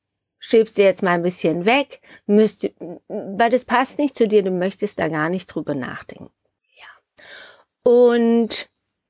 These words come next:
jetzt, wo ich hier so sitze in meinem Zimmer,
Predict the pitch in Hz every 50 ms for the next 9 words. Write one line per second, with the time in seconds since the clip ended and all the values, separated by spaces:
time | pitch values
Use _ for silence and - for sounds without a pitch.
0 | _ _ _ _ _ _ _ _ - - 135 180 180 - - - - - - -
1 | - _ _ _ _ _ _ _ _ _ _ _ _ _ - 180 185 180 180 196
2 | 190 - - - 196 196 185 165 165 175 175 175 185 175 233 262 254 _ - -
3 | - 202 190 170 175 180 175 170 165 165 170 180 - - - - 202 208 214 214
4 | 220 226 254